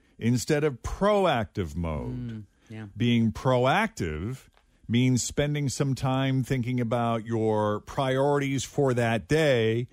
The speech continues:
Speaker 1: and putting a plan together to knock out those priorities, accomplish, to, uh, cross off those priorities.
Speaker 2: I had a coach once tell me that every night you make your big six, your list of your big six that you have to get done tomorrow, and those are your priorities.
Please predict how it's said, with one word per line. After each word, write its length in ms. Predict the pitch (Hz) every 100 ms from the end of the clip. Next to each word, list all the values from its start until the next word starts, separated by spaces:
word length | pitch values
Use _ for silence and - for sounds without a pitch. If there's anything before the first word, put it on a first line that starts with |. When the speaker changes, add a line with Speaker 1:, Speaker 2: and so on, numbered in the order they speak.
| _
Speaker 1:
and 180 | 131 117
putting 240 | 139 120
a 60 | 127
plan 420 | - 160 170 165
together 540 | 135 110 107 101 120 151 - -
to 480 | 127 117 120 143 -
knock 300 | 123 135 127
out 260 | 180 165 -
those 180 | 113
priorities, 760 | - - 110 90 85 76 67 65
accomplish, 540 | - 135 143 101 -
to, 440 | - - 90 87 87
uh, 340 | 82 82 80
cross 420 | 80 - 156 151 196
off 220 | 180 -
those 180 | 98 -
priorities. 680 | 104 85 69 64 55 - -
Speaker 2:
I 140 | 160
had 220 | 180 202 170
a 60 |
coach 380 | 147 165 165 -
once 240 | 160 151
tell 220 | - 160 143
me 240 | 139 139
that 400 | 135 127 123 110
every 500 | 143 147 139 160 165
night 460 | 165 147 131 123 _
you 260 | 110 117 135
make 420 | 139 135 135 - -
your 600 | 117 127 123 120 120 101
big 260 | 143 143 135
six, 460 | - 131 104 -
your 140 | 117 117
list 260 | 139 131
of 80 | 127
your 120 | 117
big 300 | 101 156 151
six 380 | 151 - 147 -
that 140 | - -
you 100 | 104
have 240 | 139 135
to 80 | 143
get 160 | 131
done 220 | 123 127 120
tomorrow, 420 | 113 107 101 92
and 160 | 98
those 220 | 123 139 156
are 40 |
your 160 | 131 120
priorities. 760 | - 110 101 98 80 67 -